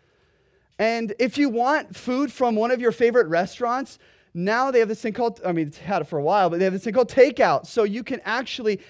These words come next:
get the food that you want to eat without even having to sit down, wait for a table, wait for the waiter to bring you waters, wait for the waiter to bring you the food. You can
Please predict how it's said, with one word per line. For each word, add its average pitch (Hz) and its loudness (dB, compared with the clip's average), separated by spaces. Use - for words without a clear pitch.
get 226 4
the 302 2
food 277 -4
that 208 4
you 214 -6
want 233 -2
to - -10
eat 180 0
without 214 0
even 277 -4
having 240 -4
to 202 -6
sit 277 -6
down, 208 0
wait 208 4
for 277 -2
a 294 -2
table, 202 0
wait 233 6
for 285 -2
the 262 2
waiter 254 4
to 240 0
bring 208 -2
you 277 -2
waters, 226 4
wait 214 0
for 285 -6
the 254 -4
waiter 240 0
to 214 -8
bring 190 -4
you 262 -6
the 269 -8
food. 214 -10
You 233 -8
can 226 -6